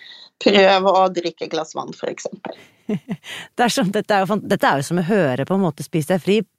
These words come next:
Speaker 2: summert
Speaker 1: Ja.
Speaker 2: opp i ti punkter. Fordi,
Speaker 1: Ja.
Speaker 2: som vi ofte sier i Spis deg fri, ingen har dødd av sult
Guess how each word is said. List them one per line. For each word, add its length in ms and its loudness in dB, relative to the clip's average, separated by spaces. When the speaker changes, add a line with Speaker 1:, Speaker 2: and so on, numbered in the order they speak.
Speaker 2:
summert 260 4
Speaker 1:
Ja. 140 6
Speaker 2:
opp 80 2
i 80 2
ti 160 2
punkter. 400 2
Fordi, 260 0
Speaker 1:
Ja. 160 6
Speaker 2:
som 240 0
vi 220 0
ofte 260 -4
sier 220 0
i 20 -2
Spis 220 -4
deg 100 0
fri, 140 0
ingen 500 2
har 180 -4
dødd 420 -2
av 160 -2
sult 540 -6